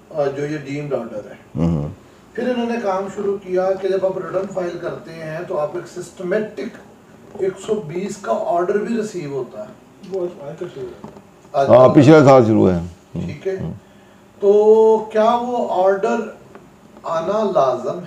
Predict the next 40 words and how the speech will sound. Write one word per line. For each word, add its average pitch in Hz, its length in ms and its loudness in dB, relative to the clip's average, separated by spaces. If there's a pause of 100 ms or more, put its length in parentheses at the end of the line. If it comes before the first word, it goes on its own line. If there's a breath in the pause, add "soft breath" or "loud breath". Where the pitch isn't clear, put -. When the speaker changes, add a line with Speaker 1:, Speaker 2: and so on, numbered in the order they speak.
(200)
Speaker 1:
है? 170 340 -4 (100)
जब 180 180 0 (160)
ला 147 260 2
रिडीमिंग 196 640 -6
कह 196 300 0
दिया 208 100 2
return 175 360 -4
को, 160 300 -6 (680)
तो 180 200 -6
क्या 208 120 4
Speaker 2:
उसका 180 120 8
Speaker 1:
उसका 135 380 8
Speaker 2:
जरूर, 120 400 10
आना 127 360 10
जरूरी 127 380 10
नहीं 110 300 8
है, 131 120 10
उसके 131 260 8
बगैर 110 480 10
ही 135 160 8
इसमें 123 260 6
कहा 127 500 10
return 120 540 8
so 143 440 8
filed, 113 400 8
Speaker 1:
जी। - 680 -10
Speaker 2:
जो 127 140 10
आपने 131 340 10
return 127 300 8
file 117 380 8
की 117 140 8
है, 131 200 10
that 120 460 8
is 147 140 8
deemed 131 560 6
to 131 160 6
be 135 180 10
an 127 140 8
assessment 110 560 8
order 110 420 8